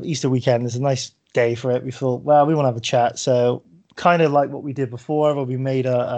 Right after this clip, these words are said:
um, a fight, uh, mixtape. Instead, we're doing a variation on that, where when the U F C finally does come back, puts on this big monster card, we're giving our dream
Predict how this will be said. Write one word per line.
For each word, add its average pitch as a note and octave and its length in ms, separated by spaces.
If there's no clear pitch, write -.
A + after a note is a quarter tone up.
um, A2+ 260
a C3 40
fight, C3+ 380
uh, A#2+ 300
mixtape. D3+ 680
Instead, C#3+ 320
we're C3 140
doing C3+ 280
a B2+ 60
variation C3+ 520
on C3 120
that, B2 240
where C3 420
when D#3+ 320
the D3 80
U C#3+ 120
F C3+ 80
C C3+ 200
finally C#3+ 640
does D3+ 340
come A#2 300
back, A2 440
puts E3+ 340
on C#3 220
this B2 140
big C3+ 420
monster B2+ 480
card, A2 440
we're C#3 280
giving C3 320
our B2 200
dream C#3 640